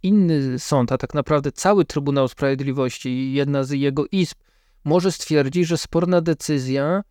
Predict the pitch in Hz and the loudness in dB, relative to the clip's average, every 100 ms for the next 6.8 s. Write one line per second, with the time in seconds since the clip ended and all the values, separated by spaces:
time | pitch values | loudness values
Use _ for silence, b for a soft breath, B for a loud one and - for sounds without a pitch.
0 | _ _ _ - 143 151 143 156 - 165 | _ _ _ -4 0 0 0 -4 -2 -2
1 | 160 143 135 - - 156 160 185 196 _ | 0 0 -2 -6 -6 -2 0 -2 -4 _
2 | - _ - 147 147 147 151 - _ 160 | -20 _ -10 -6 -4 -4 -4 -8 _ 2
3 | 147 - 165 180 196 202 135 113 107 143 | 2 2 2 4 4 2 2 -2 -2 -6
4 | _ _ _ - _ _ _ _ - _ | _ _ _ -20 _ _ _ _ -20 _
5 | _ _ - - _ _ _ - - 151 | _ _ -20 -20 _ _ _ -20 -8 -2
6 | 165 208 - - 147 131 139 185 | 0 0 -2 0 2 2 2 2